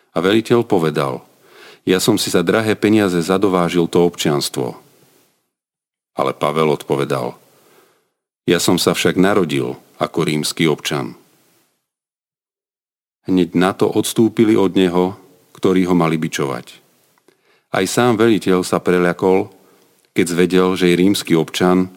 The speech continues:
a on, že ho dal poviazať. Na druhý deň, keďže sa chcel spoľahlivo dozvedieť, čo to vlastne Židia žalujú na neho, dal ho rozviazať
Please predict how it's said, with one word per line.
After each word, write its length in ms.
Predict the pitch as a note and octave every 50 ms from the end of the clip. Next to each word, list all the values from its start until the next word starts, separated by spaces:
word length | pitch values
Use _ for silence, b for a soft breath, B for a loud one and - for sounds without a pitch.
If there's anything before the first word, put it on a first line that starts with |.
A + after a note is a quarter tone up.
| b b b b b b b b b b b b b _
a 160 | - - E2
on, 320 | F#2+ G2+ F#2 G2 G#2+ G#2+ G2
že 160 | F#2 F#2 F2
ho 80 | F#2+
dal 160 | E2 F2 F2 F2
poviazať. 720 | - F2 E2 D#2 D#2 C#2+ C#2 - C#2 B1 - - - - _ _ _ _ _ _ _ _ _ _ _ _ _ _ _ _ _ _ _ _ _ _ _ _ _ _ _
Na 80 | - D#2
druhý 400 | - D#2+ F#2 G2+ G#2+ A#2+ G2 E2
deň, 400 | E2+ D#2+ D#2 D#2+ E2 F2 F2 - b b b b b b b b b b b b b b b _
keďže 260 | - F#2+ E2+ F#2 F2+
sa 140 | - G2+ F2+
chcel 240 | - - A2 F#2+ F2
spoľahlivo 560 | - - - G#2 A2+ A#2 G#2+ A2 G2 E2+ F2
dozvedieť, 880 | E2 F2+ G2 G2 A2+ G2+ F2+ D#2+ E2+ E2 E2+ D#2+ - - - - -
čo 160 | - - A2 -
to 80 | A2+
vlastne 320 | F#2 G2 G#2 - - A2 F#2
Židia 560 | E2+ G#2+ A2 G#2 G2+ F2+ F2 F2 F#2+ G2 G2 - _ _ - -
žalujú 400 | G2 F#2 F2+ F2+ E2+ E2 D#2 D#2+
na 160 | D#2+ D#2+ D#2+
neho, 400 | E2+ E2 D#2+ F2 F2 F#2 - - b b b b b b b b b b b b b _
dal 240 | - - F2+ F2+ E2+
ho 80 | D#2+ D#2+
rozviazať 880 | D#2 D#2+ D#2+ F#2 F2 F#2 F#2 F2 F2+ F#2+ F#2+ G2 F#2+ - - - _